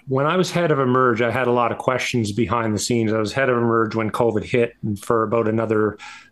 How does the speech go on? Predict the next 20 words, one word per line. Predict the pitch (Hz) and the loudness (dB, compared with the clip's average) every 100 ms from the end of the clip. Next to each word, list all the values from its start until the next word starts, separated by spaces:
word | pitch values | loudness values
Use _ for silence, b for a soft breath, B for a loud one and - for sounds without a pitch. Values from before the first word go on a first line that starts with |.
| - | -6
uh, | 104 | -6
b-, | 104 113 - | -2 -2 0
uh, | 110 101 | -2 0
mo-, | 117 135 | 0 2
a | 123 | 2
year | 123 139 135 | 2 4 2
and | 120 | 2
more | 110 104 | 0 -2
before | 104 107 110 117 | -2 -2 0 0
I | 107 | 0
got | 104 104 | -2 -6
fired | - 113 110 98 | -2 0 0 -2
for | 110 | -6
speaking | - 117 104 104 | -4 -4 -2 -2
out | 110 107 - | -2 -4 -6
against | 110 104 - - - | -6 -4 -6 -10 -8
covid | - 117 117 | 0 0 0
policy. | 117 104 101 - - B B B - | -2 -2 -4 -8 -10 B B B -6
And, | 127 120 117 - - _ _ _ - | -2 0 0 -2 -16 _ _ _ -4
um, | 123 113 110 | -2 -2 -4